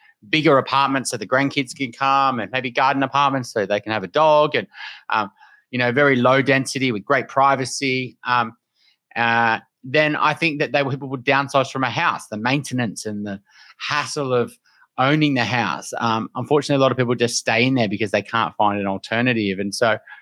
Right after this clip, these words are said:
um, yeah, I, I'm a massive for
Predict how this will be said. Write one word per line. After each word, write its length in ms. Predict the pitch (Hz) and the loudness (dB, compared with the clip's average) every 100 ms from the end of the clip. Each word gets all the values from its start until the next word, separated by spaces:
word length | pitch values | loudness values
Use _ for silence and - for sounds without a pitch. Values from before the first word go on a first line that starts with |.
| _ _ 101 | _ _ -2
um, 340 | 104 104 107 - | 0 0 -2 -2
yeah, 180 | 117 | 2
I, 240 | 92 139 151 | 4 4 2
I'm 100 | 175 | 2
a 60 | |
massive 460 | 175 165 143 143 131 - | 0 -2 -2 -2 -4 -2
for 520 | 175 156 156 143 127 | 2 4 6 4 2